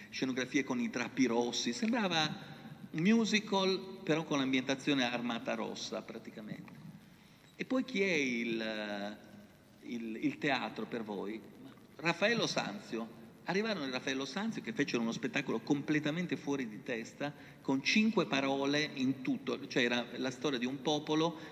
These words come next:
che si esprimeva con cinque parole, quindi un lavoro sul linguaggio, sull'ironia, eh, loro avevano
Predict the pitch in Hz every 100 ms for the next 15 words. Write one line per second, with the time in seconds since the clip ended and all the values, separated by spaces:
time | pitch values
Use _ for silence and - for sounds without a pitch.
0 | - - - 147 170 156 156 156 139 127
1 | 117 143 135 120 117 104 107 185 139 117
2 | 127 123 131 117 113 113 113 110 117 107
3 | 110 - - - 147 135 139 135 135 160
4 | 147 113 104 - - - - - 120 120
5 | 117 131 151 131 131 123 120 120 -